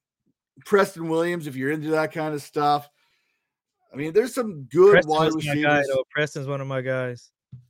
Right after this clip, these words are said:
Speaker 1: I know we all kind of felt him a little bit there at some point. Uh, there's some good wide receivers hitting that free agent market, but who's a free agent that you wanna see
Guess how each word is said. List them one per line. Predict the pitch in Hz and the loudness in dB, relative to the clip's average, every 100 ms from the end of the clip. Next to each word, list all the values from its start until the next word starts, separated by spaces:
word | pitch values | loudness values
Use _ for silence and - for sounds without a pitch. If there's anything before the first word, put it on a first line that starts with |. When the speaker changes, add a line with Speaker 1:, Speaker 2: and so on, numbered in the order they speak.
| - | -8
Speaker 1:
I | |
know | 196 | -4
we | 202 233 | 0 4
all | 214 | 4
kind | 220 208 | 4 -2
of | 170 | -4
felt | - 151 147 | -4 -4 -2
him | 160 147 | -4 -2
a | |
little | 139 135 | -2 -2
bit | 131 135 | -2 -4
there | 135 | -6
at | 117 | -6
some | - 135 | -8 -8
point. | 135 139 135 - _ _ _ _ _ | -4 -6 -6 -12 _ _ _ _ _
Uh, | 110 120 - - | -6 -4 -6 -2
there's | 196 220 | 0 0
some | 220 156 | -2 2
good | 175 185 | 4 4
wide | 143 127 143 147 | 0 -2 0 0
receivers | 135 143 139 139 135 | -4 -4 0 0 -2
hitting | 175 165 | -4 -4
that | 156 - | -4 -4
free | 147 | 0
agent | 143 127 127 | 0 -2 -6
market, | 127 127 131 | -6 -6 -8
but | 139 - _ _ | -8 -10 _ _
who's | 220 285 | -4 -2
a | 254 | -2
free | 254 220 220 | -4 0 6
agent | 208 196 190 | 6 6 -2
that | 151 | -4
you | 160 202 | -4 -2
wanna | 190 180 | 0 -2
see | 147 165 170 165 | -4 -6 -4 -4